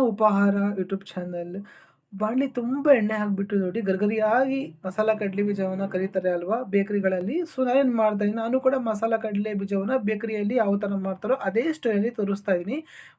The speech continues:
But ನೋಡಿ, ಎಣ್ಣೆಯಲ್ಲಿ ಕರಿತಲ್ಲ, ಏನೂ ಇಲ್ಲ. ತುಂಬಾನೇ ಸರಳ ವಿಧಾನದಲ್ಲಿ ಯಾವ ಥರ ಮಾಡ್ಬೇಕು ಅಂತ ತೋರಿಸ್ತಾ ಇದೀನಿ. ಈ ಥರ ಮಾಡಿಟ್ಕೊಂಡು ಭಾಳಷ್ಟು ದಿನ ಅದನ್ನ, ಆ, ತಿನ್ಬಹುದು. ಚಳಿಗಾಲ ಮುಗಿಯೋವರೆಗೂ ನೋಡಿ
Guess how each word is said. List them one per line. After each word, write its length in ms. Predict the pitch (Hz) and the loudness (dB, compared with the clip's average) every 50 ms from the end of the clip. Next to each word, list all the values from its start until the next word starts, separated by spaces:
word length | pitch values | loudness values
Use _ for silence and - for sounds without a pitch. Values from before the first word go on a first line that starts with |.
| _ - | _ -2
But 120 | 233 208 208 | 0 2 2
ನೋಡಿ, 180 | 233 226 208 254 262 - - 208 | 2 2 2 -2 -4 -2 0 0
ಎಣ್ಣೆಯಲ್ಲಿ 460 | 208 220 233 233 226 220 226 233 262 | 2 2 2 0 0 -2 -4 -6 -6
ಕರಿತಲ್ಲ, 440 | 254 - 202 196 208 202 208 202 202 226 220 202 196 | -4 -2 0 0 0 0 2 2 0 0 0 0 0
ಏನೂ 160 | 190 196 196 196 190 | 2 2 2 2 0
ಇಲ್ಲ. 140 | 180 185 214 254 294 _ _ - _ _ _ _ - | -2 -6 -8 -8 -10 _ _ -20 _ _ _ _ -6
ತುಂಬಾನೇ 420 | 285 277 277 294 285 294 311 294 | -4 -2 -2 -2 -2 0 -2 -4
ಸರಳ 280 | - - - 226 254 285 | -2 -2 0 2 4 4
ವಿಧಾನದಲ್ಲಿ 680 | 277 240 214 202 202 202 202 190 185 180 185 202 226 220 | 4 4 2 2 4 4 4 2 0 -2 -6 -6 -6 -6
ಯಾವ 220 | 180 - 185 196 | -4 -4 -4 -4
ಥರ 200 | 202 202 190 196 185 185 180 | -2 -2 -2 -2 -2 -2 -4
ಮಾಡ್ಬೇಕು 440 | 190 214 233 220 240 240 208 - 233 | -4 -4 -2 -4 -4 -6 -4 -4 -4
ಅಂತ 220 | 214 208 208 202 - | -4 -4 -4 -4 -4
ತೋರಿಸ್ತಾ 320 | 202 196 196 202 - - 190 | -4 -4 -4 -6 -6 -6 -6
ಇದೀನಿ. 280 | 180 180 190 220 254 277 226 | -6 -4 -6 -6 -6 -6 -6
ಈ 20 | |
ಥರ 160 | 202 208 208 214 208 202 208 | -6 -4 -4 -2 0 0 0
ಮಾಡಿಟ್ಕೊಂಡು 520 | 226 233 220 208 220 214 226 240 254 208 185 185 | 0 0 -2 -4 -6 -6 -4 -4 -2 -2 0 0
ಭಾಳಷ್ಟು 500 | 185 202 226 226 - - - - 302 240 | 0 0 0 -2 -4 -8 -8 -6 -2 -2
ದಿನ 120 | 262 233 | 0 0
ಅದನ್ನ, 260 | 233 208 214 208 240 285 330 - _ _ _ - - _ _ _ - | -2 -2 -4 -4 -4 -4 -6 -8 _ _ _ -20 -20 _ _ _ -6
ಆ, 100 | 220 202 | -4 -4
ತಿನ್ಬಹುದು. 580 | 202 208 247 240 226 208 196 226 226 196 185 | -2 -2 -2 -2 -2 -2 -2 -2 0 0 -2
ಚಳಿಗಾಲ 460 | 180 - 202 202 214 226 214 214 214 214 208 202 | -2 0 0 0 2 2 2 2 4 4 4 2
ಮುಗಿಯೋವರೆಗೂ 460 | 202 202 202 233 220 208 202 196 202 196 190 190 | 2 2 4 2 2 2 0 -2 -4 -2 -2 -2
ನೋಡಿ 160 | 190 233 285 | -2 -2 -2